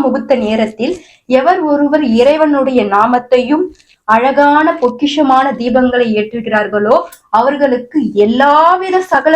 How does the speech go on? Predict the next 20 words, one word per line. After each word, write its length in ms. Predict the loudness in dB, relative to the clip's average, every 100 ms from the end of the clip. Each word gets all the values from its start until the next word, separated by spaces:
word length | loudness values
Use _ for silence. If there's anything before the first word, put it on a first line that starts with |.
| 0
சம்பத்துக்களும் 720 | 0 0 0 -2 -2 0 0 0
கிடைக்கும், 440 | -2 -2 -2 -4 -4 _ _
குபேர 340 | -4 0 0 0 -2
சம்பத்தும் 520 | -6 -4 -8 -2 -4 -2
கிடைக்கும்ன்றது 680 | -4 -4 -6 -6 -4 -4 -4 -6 _ -18 -4
ரொம்ப 340 | 0 0 2 0
தெளிவாக 580 | 0 0 2 2 2 0 -2
வகுத்துள்ளார்கள் 760 | -2 -4 -4 0 0 0 -2
நம் 140 | -2 -4
முன்னோர்கள். 480 | -2 0 0 -2 -6 _ _ -6
அதனாலதான் 640 | -2 0 0 0 -2 -2
இந்த 120 | 0 0
மார்கழி 400 | 2 0 -2 -2 -2
மாதத்துல 480 | -2 -4 -6 -2 -2 -2 _ -6 -2
நம்ம 200 | 2 2 0
அதிகாலை 460 | 0 0 2 0 -4 -6
எழுந்து 240 | -4 -2 -4 -2
குளிச்சு 300 | -4 -4 -2
முழிச்சுட்டு 500 | 0 -2 -4 0 2 2 -2 _ -6
தீபங்களை 560 | -2 0 0 2 2